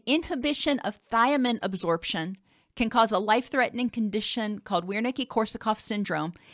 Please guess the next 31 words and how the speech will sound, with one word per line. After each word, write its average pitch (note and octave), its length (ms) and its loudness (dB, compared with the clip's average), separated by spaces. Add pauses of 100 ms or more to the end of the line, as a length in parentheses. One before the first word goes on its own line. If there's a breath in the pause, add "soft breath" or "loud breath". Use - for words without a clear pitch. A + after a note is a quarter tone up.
(160 loud breath)
and G#3 160 0
should G#3+ 200 -4
be A3+ 140 2
a A3+ 40 4
consideration D4 1120 -2 (480 loud breath)
when A3+ 180 2
people C#4+ 360 -2
present A3+ 720 -2
with G3+ 220 -4
sudden C4 600 0
onset G#3+ 600 0
of - 180 -6
cognitive F#3 580 -2
symptoms, - 680 -10 (840 loud breath)
even D4+ 500 2
if C4 260 2
they A#3+ 180 2
are A#3 100 0
not A3+ 500 2
diagnosed G#3+ 920 -2
as G3+ 420 2
having A3 400 -2
an G3+ 160 -8
alcohol G3+ 500 0
use F#3+ 320 -2
disorder. G3+ 600 2
If A3+ 220 -4
they A3 140 0
are F#3+ 100 2
heavy A3 360 -2
users, A3 720 0